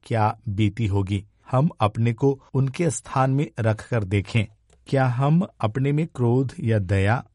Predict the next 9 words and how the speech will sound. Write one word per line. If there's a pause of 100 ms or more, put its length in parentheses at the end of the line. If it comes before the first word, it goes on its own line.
(220)
करुणा
या
प्रताड़ित
किए
जाने
का (160)
अनुभव
करते
हैं?